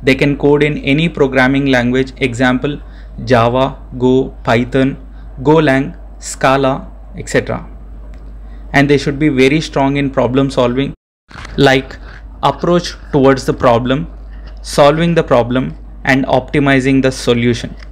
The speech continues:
Architecture is one more skill that is required for data engineers.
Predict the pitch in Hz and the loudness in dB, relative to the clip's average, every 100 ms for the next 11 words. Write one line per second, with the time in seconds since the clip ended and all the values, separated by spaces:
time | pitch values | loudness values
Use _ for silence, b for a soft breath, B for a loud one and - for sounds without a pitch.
0 | - - - - - - - - - - | -12 -12 -16 -16 -18 -18 -18 -16 -16 -6
1 | - 147 147 131 139 135 - 131 - - | 2 2 2 2 0 0 -4 -6 -8 -16
2 | - - 143 127 123 127 139 139 131 - | -18 -6 0 0 4 4 6 4 2 0
3 | 135 131 120 127 123 120 117 123 120 123 | 0 2 0 0 0 -2 0 0 0 0
4 | 113 113 123 117 113 117 117 - | 0 0 0 0 -2 -4 -8 -10